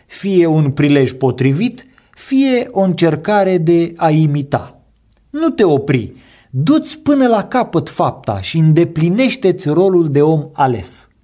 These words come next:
Ajută-l pe unul cu un obiect,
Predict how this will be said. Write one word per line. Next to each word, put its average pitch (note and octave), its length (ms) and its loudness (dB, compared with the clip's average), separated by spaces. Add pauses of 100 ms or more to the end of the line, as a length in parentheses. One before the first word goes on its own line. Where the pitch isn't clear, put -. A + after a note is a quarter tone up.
(680)
Ajută-l F#3+ 600 0
pe E3+ 140 0
unul D#3+ 380 2
cu - 140 -6
un A#2+ 120 -2
obiect, C3+ 640 -4